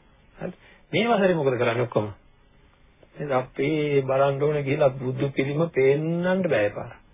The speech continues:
හරි. හාමුදුරුවෝ පෙන්න පුදුම ගෞරවයක්. නේද? මේ රඟපෑම් වලට අපි අහු වුණොත්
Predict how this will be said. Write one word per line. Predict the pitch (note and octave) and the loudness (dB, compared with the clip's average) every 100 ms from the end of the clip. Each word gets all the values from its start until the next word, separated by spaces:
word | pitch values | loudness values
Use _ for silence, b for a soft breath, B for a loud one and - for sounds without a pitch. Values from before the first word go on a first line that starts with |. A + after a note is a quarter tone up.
| - b b b b _ - | -20 b b b b _ -6
හරි. | D3+ | -4
හාමුදුරුවෝ | B2 B2+ C3+ C#3 D#3 | 0 0 2 2 2
පෙන්න | D3 D3 D#3+ | 2 2 0
පුදුම | C3 B2+ C3+ C#3+ | 0 -2 0 0
ගෞරවයක්. | D#3 C3 - - B2+ C#3+ - C#4 - B B B B | 2 0 -2 -6 -2 0 0 -2 -6 B B B B
නේද? | - - - | -10 -4 -2
මේ | B2+ C#3 G3+ | -2 -2 -2
රඟපෑම් | F3+ A2+ B2+ D#3 E3 F3 | -2 -2 -2 0 0 -2
වලට | F3 F3+ | 0 2
අපි | F3 D#3+ | 0 2
අහු | A#2+ B2+ | 0 0
වුණොත් | D#3 C3 | -2 -2